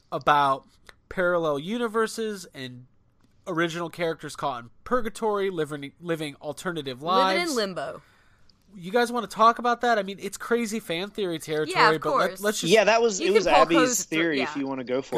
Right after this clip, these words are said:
Speaker 1: Go
Speaker 3: it,
Speaker 1: for
Speaker 3: Abby.
Speaker 1: it.
Speaker 2: Well, I just felt like, um, and yes, you can probably poke, poke a ton of holes through this, but, um,
Speaker 3: Oh, we're gonna.
Speaker 2: You were gonna. <laughs> Oh, uh, basically, I felt like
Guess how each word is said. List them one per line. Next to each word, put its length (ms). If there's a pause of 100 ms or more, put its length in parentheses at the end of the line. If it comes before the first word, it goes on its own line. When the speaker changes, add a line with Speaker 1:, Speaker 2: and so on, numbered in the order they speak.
Speaker 1:
Go 60
Speaker 3:
it, 40
Speaker 1:
for 140
Speaker 3:
Abby. 40
Speaker 1:
it. 100 (220)
Speaker 2:
Well, 280
I 160
just 220
felt 240
like, 340 (100)
um, 300
and 160
yes, 260
you 60
can 120
probably 300
poke, 360 (120)
poke 220
a 60
ton 180
of 80
holes 200
through 120
this, 220
but, 180 (320)
um, 180
Speaker 3:
Oh, 120
we're 80
gonna. 360 (160)
Speaker 2:
You 100
were 180
gonna. 400 (120)
<laughs> 120
Oh, 260
uh, 220 (280)
basically, 640 (100)
I 120
felt 320
like 320